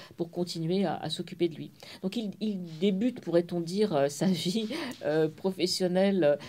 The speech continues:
euh, comme petit, euh, petit homme, euh, marmiton, euh, qui travaille dans, dans cette auberge, euh, aux portes de Paris. Et, euh, c'est ainsi donc qu'il découvre ce qu'est la cuisine, euh, mais, euh, il va avoir par la suite,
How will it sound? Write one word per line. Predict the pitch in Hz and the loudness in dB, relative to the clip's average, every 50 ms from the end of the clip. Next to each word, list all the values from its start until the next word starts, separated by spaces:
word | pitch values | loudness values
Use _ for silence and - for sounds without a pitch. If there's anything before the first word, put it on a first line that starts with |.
| - - - - | -16 -16 -8 -2
euh, | - 156 156 151 | 0 0 0 2
comme | 156 - 175 160 156 | 2 0 0 0 0
petit, | 156 175 165 - - - 190 196 190 185 165 | -2 -4 -4 -4 -4 -6 -4 -2 0 2 2
euh, | 151 143 139 143 131 135 | 4 4 4 2 2 0
petit | 143 135 - 117 - - - - 127 - - | -2 -4 -6 -8 -8 -8 -14 -14 -10 -4 2
homme, | 180 175 175 180 175 165 139 139 131 - - - - - - | 2 4 4 2 0 -2 -2 -4 -4 -6 -8 -16 -12 -6 -4
euh, | - - - - | -4 -2 -2 -4
marmiton, | 156 156 156 156 151 151 151 143 147 147 156 156 151 190 190 185 185 190 180 175 170 160 | -4 -2 -2 -2 -2 -4 -4 -4 -4 -6 -6 -2 -2 0 0 0 0 -2 -4 -4 -2 0
euh, | 147 147 143 139 143 | 2 2 4 4 2
qui | 143 - - | 0 -4 -8
travaille | - - 165 160 170 175 170 | -6 -4 0 2 2 2 2
dans, | 156 151 151 131 - | 0 -2 -4 -4 -6
dans | - 151 | -6 -8
cette | 156 - 170 165 165 170 | -6 -6 -6 -6 -4 -2
auberge, | 160 165 208 294 349 330 - 175 156 - - - - - - - - | 0 0 0 0 0 0 0 -2 -2 -2 -8 -14 -16 -16 -10 -4 -2
euh, | 156 156 151 147 151 - - | 0 2 2 2 2 2 0
aux | 185 | 0
portes | 180 190 190 190 - 196 | 2 2 0 0 0 -2
de | 165 170 | -2 -2
Paris. | 165 165 143 151 170 196 277 339 - - _ - | 0 -2 -2 -2 -4 -6 -6 -8 -10 -6 _ 6
Et, | 208 220 247 220 - - - | 6 6 6 6 0 -2 -2
euh, | 165 175 170 175 | 0 2 2 0
c'est | 170 196 - 190 | -2 -2 0 0
ainsi | 180 190 - 233 | 0 0 0 0
donc | 202 202 190 | 0 0 0
qu'il | - - 180 156 156 | 0 -4 -4 0 4
découvre | 180 220 214 220 - 311 226 180 147 147 | 4 4 4 4 0 0 0 0 -6 -6
ce | 156 - 180 | -8 -6 -6
qu'est | 170 - 202 185 | -4 0 2 2
la | 170 160 | 2 0
cuisine, | 160 - - 143 156 226 339 381 220 143 - - - - - - - - - | -2 -6 -12 -8 -6 -4 -2 0 0 -2 -2 -6 -14 -16 -16 -16 -16 -8 -2
euh, | 165 165 160 160 156 | 0 2 2 2 2
mais, | 170 190 202 220 247 294 302 - - _ - - | 4 6 6 6 6 6 2 -2 -12 _ -8 -4
euh, | 143 160 165 165 170 | -2 -2 -2 -2 0
il | 180 185 180 | -2 -2 2
va | 233 233 214 | 2 4 4
avoir | 190 170 175 202 202 202 185 180 - | 4 2 2 0 0 0 0 -2 -4
par | - - 170 170 | -4 -4 -2 -2
la | 165 156 | -2 -2
suite, | - - - 247 247 - - | -4 -6 -8 -10 -6 -2 0